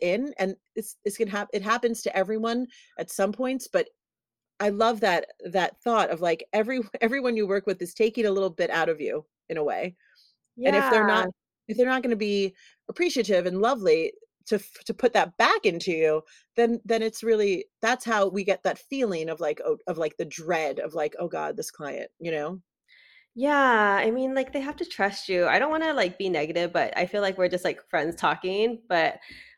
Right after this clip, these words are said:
Speaker 2: I just, like, this story, I think it was two days ago, like, I was kinda had anxiety and just come back from, like, a seven-day trip, so, like, the whole house is in shambles, but this girl, like, wanted extra hours, and I told her my price, and it was, like, four fifty per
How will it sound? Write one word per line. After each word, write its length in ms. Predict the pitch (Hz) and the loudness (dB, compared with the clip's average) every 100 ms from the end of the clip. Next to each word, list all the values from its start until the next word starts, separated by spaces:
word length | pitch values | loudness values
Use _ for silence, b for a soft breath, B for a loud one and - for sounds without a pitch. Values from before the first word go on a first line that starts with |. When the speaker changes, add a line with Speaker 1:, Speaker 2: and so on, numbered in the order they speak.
| - | -2
Speaker 2:
I 80 | 185 | -2
just, 140 | 220 240 - | 0 -4 -2
like, 220 | 196 175 - _ | 0 0 -4 _
this 220 | 208 202 | -4 -4
story, 640 | - 185 175 180 180 175 - - | -2 2 4 4 2 -2 -6 -8
I 60 | |
think 160 | 190 226 | -4 -2
it 60 | 269 | 0
was 140 | 269 269 | 0 -4
two 140 | 208 | -6
days 240 | 190 160 165 | -2 -2 -2
ago, 320 | 160 143 135 | -2 -2 0
like, 260 | 104 98 - _ _ - | 0 -2 -6 _ _ -4
I 120 | 190 | -2
was 180 | 214 214 | -2 -2
kinda 180 | 269 285 | -2 -2
had 140 | 294 | -2
anxiety 920 | 285 226 180 180 185 185 185 180 - | -2 0 2 2 2 2 2 0 -4
and 720 | - 165 165 165 160 160 160 160 _ _ _ - | -6 -4 -2 -2 -2 0 -2 -6 _ _ _ -8
just 160 | 190 | -8
come 160 | - - | -2 0
back 180 | 202 202 | 2 2
from, 80 | 202 | -2
like, 120 | 170 | -2
a 60 | 180 | 0
seven-day 360 | 180 170 170 | 0 2 0
trip, 400 | 165 151 151 - | -2 0 0 0
so, 140 | - 151 | -2 -2
like, 220 | 139 - | -2 -4
the 80 | 160 | 0
whole 180 | 165 | 0
house 240 | 165 139 160 | 2 0 0
is 80 | 151 | -4
in 100 | 156 | -4
shambles, 640 | 151 143 156 - - 160 B B B _ - | -4 -4 -2 -2 -2 -2 B B B _ 2
but 220 | 175 - | 4 4
this 180 | 208 202 | -2 -2
girl, 300 | - 208 240 | 0 4 4
like, 220 | 220 175 | 4 2
wanted 300 | 185 175 175 | 4 4 4
extra 280 | - - - - | 0 -2 -6 2
hours, 720 | 208 226 208 180 170 165 165 | 4 4 4 2 2 0 -2
and 200 | 160 170 | -2 0
I 120 | 165 | 0
told 240 | 175 185 | -2 -2
her 60 | 190 | 0
my 120 | 165 | -2
price, 340 | 165 277 269 254 | -2 0 0 2
and 80 | |
it 40 | 185 | 0
was, 100 | 170 | 0
like, 220 | 143 170 | -2 -2
four 140 | 185 175 | -2 -2
fifty 320 | 185 185 185 | -4 -6 -10
per 260 | - 170 | -2 -2